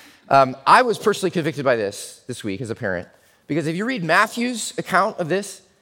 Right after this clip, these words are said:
it was not actually James and John who initiated this request, it was their mom. <laughs>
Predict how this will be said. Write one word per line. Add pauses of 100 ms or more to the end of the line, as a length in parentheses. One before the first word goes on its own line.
(280)
it
was
not
actually
James
and
John
who
initiated
this
request, (280)
it
was (380)
their
mom. (2250)
<laughs>